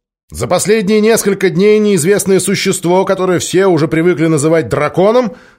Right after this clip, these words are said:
ограбило еще несколько банковских хранилищ, забрав оттуда только золото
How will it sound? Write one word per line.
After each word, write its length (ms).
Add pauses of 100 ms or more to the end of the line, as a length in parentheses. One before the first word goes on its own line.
ограбило 440
еще 480
несколько 460
банковских 500
хранилищ, 560
забрав 460
оттуда 420
только 480
золото 560